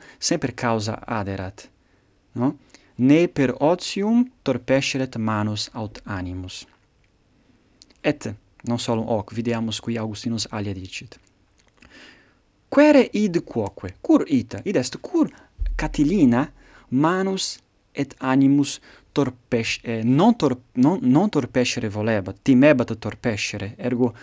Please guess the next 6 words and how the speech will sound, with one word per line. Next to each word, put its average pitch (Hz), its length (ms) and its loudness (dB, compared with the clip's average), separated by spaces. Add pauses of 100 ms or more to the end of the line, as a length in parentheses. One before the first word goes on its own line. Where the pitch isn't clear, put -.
(200)
patrabat 117 480 0
semper, 110 480 -4
eh, - 800 -12
multa, 107 920 -4
multa 127 300 0
delicta. 107 640 -4